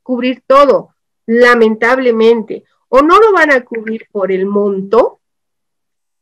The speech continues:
sobre todo porque en la, en responsabilidad civil muchas veces vamos a quedar cortos, no sabemos el daño que podemos ocasionar como casa, como personas, como industria, no sabemos el daño, puede,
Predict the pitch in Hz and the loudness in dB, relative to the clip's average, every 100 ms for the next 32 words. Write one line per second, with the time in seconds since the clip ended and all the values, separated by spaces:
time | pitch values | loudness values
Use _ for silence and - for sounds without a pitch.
0 | _ _ 220 254 208 196 190 233 285 302 | _ _ _ -4 -2 -4 -2 2 4 4
1 | 311 220 190 180 185 185 185 180 - 185 | 2 0 -2 -10 -8 -8 -6 -8 -10 -12
2 | 185 185 190 190 190 202 214 220 208 220 | -10 -12 -12 -10 -8 -6 -8 -8 -12 -12
3 | 254 _ _ _ _ _ _ 254 302 370 | -12 _ _ _ _ _ _ -8 -2 0
4 | 370 302 254 254 220 240 214 196 196 202 | 0 -2 -6 -2 -2 -2 -6 -8 -10 -12
5 | 196 190 185 202 _ 180 180 - 247 247 | -14 -10 -10 -12 _ -8 -8 -6 -8 -4
6 | 247 240 214 214 214 214 185 180 202 262 | -8 -6 -6 -4 -6 -8 -12 -8 -6 -4
7 | 240 185 185 180 175 175 185 185 160 160 | -6 -8 -12 -8 -6 -6 -10 -14 -14 -12
8 | 175 175 175 - 214 190 - 180 185 175 | -8 -6 -6 -6 -6 -6 -6 -8 -8 -12
9 | 190 185 175 165 190 190 185 175 175 190 | -8 -8 -8 -10 -8 -6 -6 -6 -10 -12
10 | 190 185 185 185 - - 151 - _ _ | -10 -10 -10 -12 -14 -14 -14 -14 _ _
11 | _ 226 240 240 185 180 196 180 - - | _ -2 -2 -2 -10 -6 -4 -6 -10 -20
12 | - - - 190 269 _ _ 190 180 180 | -20 -20 -18 -16 -16 _ _ -4 -4 -6
13 | - | -12